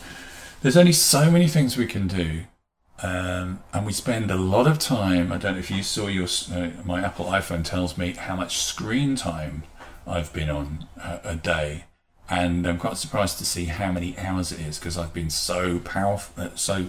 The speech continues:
focused on working for thirteen or fourteen hours. I'm surprised I have any more hours in the day where I'm actually on my phone, but apparently I am. Um,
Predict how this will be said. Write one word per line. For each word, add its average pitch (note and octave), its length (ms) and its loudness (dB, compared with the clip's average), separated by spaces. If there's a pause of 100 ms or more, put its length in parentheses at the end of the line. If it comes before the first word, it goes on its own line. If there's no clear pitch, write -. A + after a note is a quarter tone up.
focused C#3 600 0
on F#2 240 -2 (260)
working F#2 520 0
for D#2+ 100 -10
thirteen F2+ 440 -4
or E2 80 -2
fourteen F2 400 -6
hours. D#2 280 -4
I'm F2 80 -4
surprised F#2 500 -4
I F#2 120 0
have G#2+ 260 4
any G2 180 2
more F2+ 240 4
hours F2 220 4
in F2 80 2
the F2 60 2
day F#2 280 2 (400)
where G#2+ 200 -4
I'm G2 100 0
actually F#2+ 500 -2 (540)
on F2 100 -4
my D#2+ 160 -2
phone, E2+ 460 -4
but F2 120 -8
apparently E2+ 460 -8
I D2+ 140 -6
am. F2+ 320 -4 (880)
Um, G2 400 2